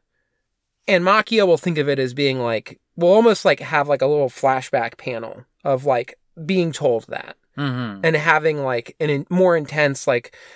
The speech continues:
Speaker 1: seemingly aware of, like, "This is why I do not like this woman."
Speaker 2: Mm-hmm.
Speaker 1: And then Asa will be like, "Oh, that's, like, something that, like, pressure, that's, like, something mom would say."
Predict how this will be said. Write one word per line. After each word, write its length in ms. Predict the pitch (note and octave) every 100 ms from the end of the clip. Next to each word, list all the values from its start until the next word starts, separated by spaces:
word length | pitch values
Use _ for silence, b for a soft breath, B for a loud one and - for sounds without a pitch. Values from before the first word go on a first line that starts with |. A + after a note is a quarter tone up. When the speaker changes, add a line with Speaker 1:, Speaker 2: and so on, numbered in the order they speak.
| B
Speaker 1:
seemingly 520 | - A#3+ A3 G#3 E3+
aware 480 | D3 C#3 D3 C#3 C3+
of, 680 | B2+ A#2 A2 G2+ B2+ - _
like, 200 | D#3 C#3
"This 200 | D#3+ -
is 100 | D3+
why 220 | D3 C3+
I 60 | C3
do 140 | B2+
not 180 | C3 B2+
like 200 | A#2 A2+
this 200 | - C3
woman." 360 | B2+ A2+ G#2+ - _ _
Speaker 2:
Mm-hmm. 400 | C3 B2 A2+ F2 - -
Speaker 1:
And 200 | F#3 F#3
then 260 | E3+ D3+ C#3+ -
Asa 380 | A#3+ A#3+ - F3
will 100 | D#3+
be 140 | D#3
like, 320 | C#3+ C3+ C3 - _ _
"Oh, 160 | B3 G#3+
that's, 220 | G#3 -
like, 140 | G#3+
something 340 | - F#3 E3+ D#3+
that, 200 | C3 - _ _
like, 280 | G3 C3 - _
pressure, 340 | A3+ G#3 G3
that's, 160 | E3 -
like, 120 | E3+
something 280 | - D3+ C3+
mom 180 | C3+ C3+
would 160 | B2
say." 320 | - - -